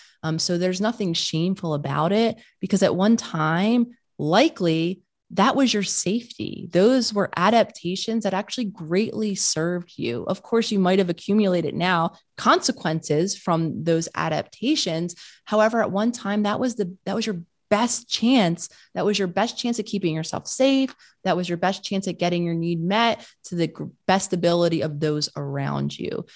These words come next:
So when we can pull back that shame and not label, and again, a lot of us, most of us, have that critical voice. Our autopilot labels immediately, good, bad, right, wrong, I'm less than, you're better than me, I'm unworthy.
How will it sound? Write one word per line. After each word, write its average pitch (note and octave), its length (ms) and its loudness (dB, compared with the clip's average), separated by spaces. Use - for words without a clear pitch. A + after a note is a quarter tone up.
So G3+ 200 0
when F3+ 200 0
we G#3 100 2
can A#3 180 -2
pull F#3+ 320 0
back E3+ 520 -2
that C3 200 -6
shame F#3+ 720 -2
and E3 220 2
not F3+ 340 2
label, D#3 600 0
and G3+ 140 0
again, G3 220 0
a D#3 120 -2
lot F3 300 0
of G3 100 0
us, D#3+ 220 -2
most F#3 320 2
of - 80 -4
us, E3+ 260 -2
have C#4 240 4
that A#3+ 220 2
critical A#3 340 -2
voice. - 480 -4
Our G3 160 6
autopilot A#3+ 560 4
labels A3 440 4
immediately, A3 580 2
good, G#3 320 0
bad, F#3+ 320 0
right, F#3 220 0
wrong, F3 300 2
I'm G3 240 0
less F#3+ 220 -2
than, E3 260 -2
you're F#3+ 140 0
better F#3+ 320 2
than E3+ 160 2
me, E3 160 0
I'm F#3+ 220 2
unworthy. F#3+ 760 0